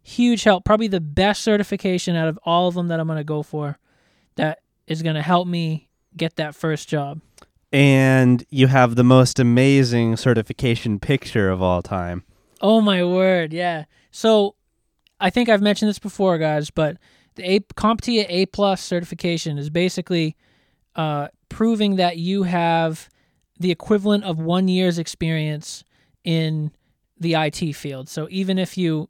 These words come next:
Speaker 1: haven't worked in the I T field before, such as me, you can say that you have as much knowledge as someone who has about one year.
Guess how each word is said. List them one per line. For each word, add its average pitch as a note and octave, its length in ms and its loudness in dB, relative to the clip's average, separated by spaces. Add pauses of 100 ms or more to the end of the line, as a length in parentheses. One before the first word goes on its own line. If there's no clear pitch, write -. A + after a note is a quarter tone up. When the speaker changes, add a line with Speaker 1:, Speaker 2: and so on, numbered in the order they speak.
Speaker 1:
haven't E3+ 320 -2
worked F#3 300 0 (180)
in D#3+ 140 -4
the D3+ 120 -4
I D3 100 -6
T D#3+ 140 -10
field D3+ 260 -8
before, D3+ 460 -6 (280)
such - 260 -8
as D3+ 100 -8
me, E3+ 300 -2 (420)
you E3+ 380 -4 (240)
can E3+ 180 -4
say F#3 220 -2
that E3+ 120 -4
you E3+ 120 -4
have D#3+ 300 0
as D3+ 100 -2
much E3+ 240 -4
knowledge D#3+ 400 0
as D3 160 -2
someone D3 460 -6
who C#3+ 400 -8 (1040)
has D#3 360 -2
about D3+ 240 -6
one D3 220 -8
year. C3+ 260 -14